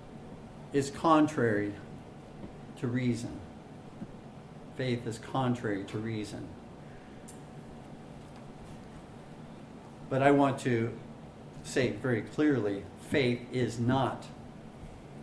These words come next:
biblical faith is not contrary to reason. Because biblical faith clings to God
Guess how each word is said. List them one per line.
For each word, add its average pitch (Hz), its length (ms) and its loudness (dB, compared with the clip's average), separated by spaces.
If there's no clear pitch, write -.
biblical 135 440 4
faith 107 380 2
is 113 200 0
not 120 380 4
contrary 117 720 2
to 110 120 -4
reason. 107 640 -2
Because 156 360 8
biblical 180 680 10
faith 120 440 6
clings 180 540 6
to 180 120 4
God 120 520 6